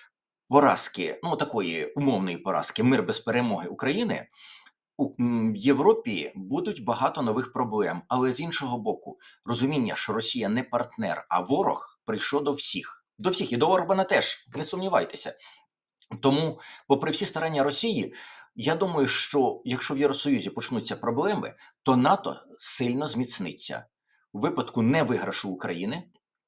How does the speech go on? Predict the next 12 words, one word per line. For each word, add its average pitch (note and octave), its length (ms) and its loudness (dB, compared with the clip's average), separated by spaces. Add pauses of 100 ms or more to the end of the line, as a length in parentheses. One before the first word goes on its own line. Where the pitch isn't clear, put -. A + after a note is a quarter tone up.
(280)
нато B2 320 0
почне A#2+ 320 -4
дуже G2+ 240 -2
зміцнюватися, B2+ 580 -2
всі C#3+ 160 0
розумітимуть, B2 640 0 (160)
що A#2+ 140 -2
Росія A#2+ 300 2
може G#2+ 200 0
поперти G2+ 460 -2
до G#2+ 120 0
них, F3 260 -2